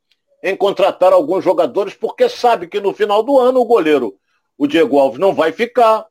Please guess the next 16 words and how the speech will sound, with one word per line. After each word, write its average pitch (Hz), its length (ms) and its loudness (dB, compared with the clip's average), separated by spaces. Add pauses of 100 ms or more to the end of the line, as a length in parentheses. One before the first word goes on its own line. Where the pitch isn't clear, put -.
(200)
o 185 100 -10
Diego 156 420 2
Ribas 135 360 0
não 185 180 0
vai 147 220 0
ficar, 214 560 -2 (180)
e 269 120 -8
vai 240 200 0
por 247 160 0
aí 262 160 2
afora, 233 360 2
e 190 40 4
outros 220 360 2
não 226 160 2
irão 190 180 0
ficar. 190 440 -2